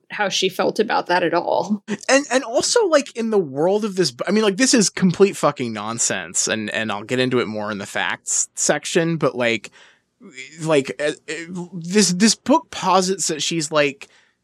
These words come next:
Speaker 2: heir to, like, the throne of the tribe of Benjamin or whatever.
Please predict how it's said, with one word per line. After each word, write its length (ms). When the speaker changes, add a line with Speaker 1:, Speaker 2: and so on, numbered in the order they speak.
Speaker 2:
heir 400
to, 200
like, 340
the 140
throne 1000
of 200
the 100
tribe 420
of 120
Benjamin 640
or 160
whatever. 680